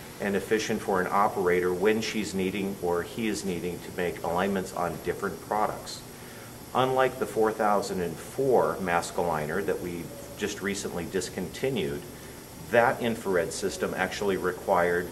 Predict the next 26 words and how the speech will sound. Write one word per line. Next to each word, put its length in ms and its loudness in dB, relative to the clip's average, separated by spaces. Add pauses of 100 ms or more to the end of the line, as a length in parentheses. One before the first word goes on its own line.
the 240 -4 (180)
infrared 520 0
source 600 2
to 120 -6
be 240 -6
physically 680 0
located 640 2
and 220 -2
locked 320 2
into 180 -6
position, 640 -2 (440)
which 300 -2
did 180 4
not 300 6
allow 360 4
it 120 0
to 100 -6
be 220 -2
adjusted 640 0 (100)
easily 500 -2
on 220 -2
the 60 -4
fly 400 2
by 260 0
the 160 -2
operator 580 -2